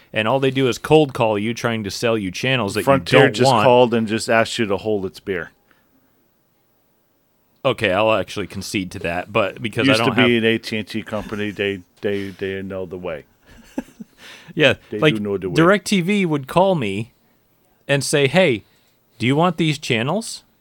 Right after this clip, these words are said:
Speaker 1: They're free for s-, like, three months, and then after that you get billed." And I'm like, "No." And they're like, "Well, I'm sorry, but, like, you, since you answered the phone, we have to put them on your bill." And I'm like, "No, you absolutely fucking don't." Like, they have, th-, they're the worst. Like, I just, this is,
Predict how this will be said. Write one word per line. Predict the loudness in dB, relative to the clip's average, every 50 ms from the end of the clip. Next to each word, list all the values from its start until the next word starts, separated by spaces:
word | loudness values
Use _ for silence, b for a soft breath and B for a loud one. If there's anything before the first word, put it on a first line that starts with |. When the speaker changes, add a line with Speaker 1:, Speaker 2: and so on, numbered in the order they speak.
| _ _
Speaker 1:
They're | -8 0 2 2 2
free | 2 -2 -2 0 0 2 2 2 0 -2
for | -2 -2 -2 -2 -2
s-, | -2 -4 -10 -12 -6
like, | -4 -4 -4 -4 -6 -6
three | -4 -2 -2 0
months, | 0 -2 -2 -2 -4
and | -4 -4
then | -2 -2
after | -2 -2 -4 -2
that | -2 -2 0
you | -2 -2
get | -2 -4 -2 0
billed." | 0 0 0 0
And | -2 -4
I'm | -4
like, | -4 -6 -4
"No." | -2 0 0 2 0 0
And | -2 -4
they're | -4 -2
like, | -2 -2 -4 -4 -4
"Well, | -2 0 0 0
I'm | -2 -4 -6
sorry, | -6 -6 -4 -4 -4 -4
but, | -6 -6 -8 -8
like, | -10 -10 -10 -10 -12 -12 -12
you, | -12 -12 -12 -12 -16
since | -10 -8 -8 -8 -6 -6
you | -6
answered | -6 -6 -8 -8 -10
the | -12 -8
phone, | -6 -4 -4 -2 -4 -4 -6 B B B B B
we | -4 -2 2
have | 2 2 2 0
to | -2 -6
put | -6 -6 -4 -4
them | -4 -6 -6
on | -6 -8 -8
your | -10 -8
bill." | -8 -8 -8 -8 -12 -18 b b b b b b b b -4
And | -2 0
I'm | 0
like, | 2 0 0 -2 -4
"No, | -6 -4 -2 -2 -2 -2 -4
you | -6 -6 -6 -4 -2
absolutely | -4 -4 -4 -4 -8 -8 -8 -8 -10
fucking | -10 -6 -6 -6 -6 -6 -10 -10 -6
don't." | -6 -6 -6 -8 -12 _ _ b b b b b b
Like, | -4 -4 -2 2
they | 2 2 2
have, | 2 0 -2
th-, | -8 -10 -2
they're | 0 2 2 2
the | 2 0
worst. | -2 -2 2 2 2 2 2 -2 -8 -6 -4
Like, | -4 -4 -2 -2
I | -4 -4 -2
just, | -2 -2 -4 -4 -10
this | -18 -18 -8 -4 -4 -2 -2 -2
is, | -4 -4 -6